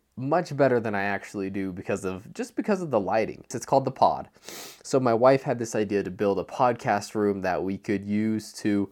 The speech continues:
record podcasts, make content, so we could just sit down, record, and go. That everything was already set up. So that's the objective here,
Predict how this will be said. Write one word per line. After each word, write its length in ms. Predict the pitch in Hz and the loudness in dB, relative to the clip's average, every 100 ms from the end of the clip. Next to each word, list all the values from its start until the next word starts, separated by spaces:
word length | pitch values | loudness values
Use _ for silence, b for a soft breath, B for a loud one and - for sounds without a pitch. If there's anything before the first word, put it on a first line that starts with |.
| - | -6
record 460 | 113 - 127 123 | -6 4 6 6
podcasts, 680 | 127 117 117 135 131 139 - | 4 4 4 4 4 4 0
make 240 | 113 113 | 0 0
content, 600 | - 113 113 127 139 156 | -2 -2 -2 -2 -2 -2
so 100 | 147 | 0
we 160 | 131 135 | 2 2
could 180 | 139 135 | 2 0
just 200 | 117 - | 0 -2
sit 200 | 156 - | -2 2
down, 280 | 143 139 127 | 4 4 2
record, 420 | 110 - 127 123 | -2 2 4 4
and 220 | 92 98 | 0 -2
go. 320 | 117 101 80 | 0 2 0
That 220 | 82 - - | -4 -6 2
everything 540 | 156 160 170 165 156 | 4 6 4 4 2
was 120 | 135 | 0
already 260 | - 117 107 | 2 0 0
set 260 | - 117 110 | -2 0 0
up. 240 | 85 - | -2 -4
So 160 | - 120 | -2 0
that's 280 | 135 180 | 0 0
the 120 | - 143 | 2 2
objective 540 | 107 113 110 - 92 | 4 2 2 0 -6
here, 280 | - 80 | -4 -6